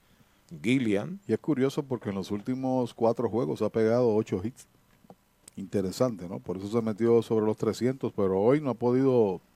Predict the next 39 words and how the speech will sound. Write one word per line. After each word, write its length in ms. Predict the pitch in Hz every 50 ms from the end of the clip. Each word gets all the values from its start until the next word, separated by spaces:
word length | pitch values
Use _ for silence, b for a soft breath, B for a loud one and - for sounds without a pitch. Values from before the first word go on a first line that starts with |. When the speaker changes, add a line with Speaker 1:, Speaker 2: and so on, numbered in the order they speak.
| _ _ -
Speaker 2:
hacer 220 | - - - 113 107
contacto 460 | - 135 120 101 127 127 - - 151
con 160 | - 147 131
la 80 | 117 98
bola. 240 | 95 92 90 - - _ _ _ _ _ _ _ _ _ _ _
Speaker 1:
Pisa 260 | - 131 127 - 123
la 80 | 113 120
goma, 400 | 147 190 170 135 131 127 127 127
Neuris 420 | 127 123 127 127 127 127 117 -
Rosario, 680 | 127 123 107 107 120 117 - - 135 131 147 156 175 202
el 80 | 190 151
lanzamiento 680 | 135 131 127 - 123 127 139 175 170 - - 139 127
para 180 | - - 123 123
Gillian, 460 | 127 143 160 175 190 208 202 190 170
faula 680 | - - - 107 104 117 135 151 165 156 143 131 120
al 140 | 113 113 107
público 680 | - - 208 208 147 127 131 123 104 - 131 127 131
por 160 | - 120 113
el 120 | 113 113 127
área 240 | 156 151 139 135 131
de 120 | 123 117
tercera. 680 | - - 113 110 110 107 - 196 190 131 113 135 - - _ _ _ _ _ _ _ _ _ _ _
La 100 | - 82
cuenta 380 | - 104 117 127 - 117 104
sigue 340 | 98 - 139 131 131 143 170
en 160 | 170 156 147
dos 240 | 110 110 110 107 101
strikes, 340 | - 127 139 143 - - -
una 120 | 117 107
bola. 240 | 113 156 - 127 113
Recuerde 500 | 107 - - - - 147 165 170 180 175
que 80 | - 147
en 80 | 135
Mayagüez 800 | 127 123 117 117 117 113 110 117 160 196 185 165 - - - - _
está 220 | - - - 131
J 240 | 120 104 123 131 147
C 220 | 139 - 165 160
Distributors 920 | 147 131 107 95 - - 165 190 190 139 117 95 - 110 110 127 117 - -
de 300 | - 110 113 123 156